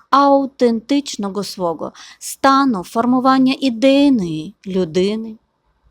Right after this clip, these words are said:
Він відчув досить всього. Запровадив, змінився, покращив себе та готов,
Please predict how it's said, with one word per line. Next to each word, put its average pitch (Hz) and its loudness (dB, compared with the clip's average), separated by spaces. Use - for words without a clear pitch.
Він 202 0
відчув 240 -2
досить 247 0
всього. 185 -6
Запровадив, 254 2
змінився, 220 0
покращив 226 0
себе 226 -2
та 190 0
готов, 220 0